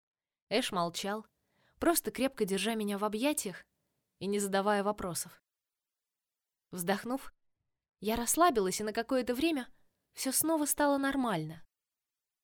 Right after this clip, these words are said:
В глубине души я помнила об Итане и Паке, но в тот момент всё было хорошо. Мне этого было достаточно. Но затем я сглупила и подняла на него глаза.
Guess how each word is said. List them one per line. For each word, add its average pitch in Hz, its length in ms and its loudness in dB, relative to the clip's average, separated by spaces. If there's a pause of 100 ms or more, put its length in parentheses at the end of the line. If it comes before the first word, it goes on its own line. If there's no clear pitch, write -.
(440)
В 196 120 -6
глубине 247 360 2
души 262 300 2
я 277 180 6
помнила 190 540 2
об 190 160 0
Итане 190 360 0
и - 20 -12
Паке, 196 440 -6 (680)
но 208 100 -6
в - 80 -8
тот 240 180 -2
момент 247 340 -2
всё - 200 -4
было 226 220 2
хорошо. 220 540 -2 (1000)
Мне 220 300 0
этого 175 200 -6
было 196 220 0
достаточно. 190 840 -4 (1300)
Но 185 120 -4
затем 196 360 -2
я 196 180 0
сглупила 202 640 -2 (840)
и 185 80 -8
подняла 190 400 -2
на 202 60 -2
него 175 260 -2
глаза. 180 480 -4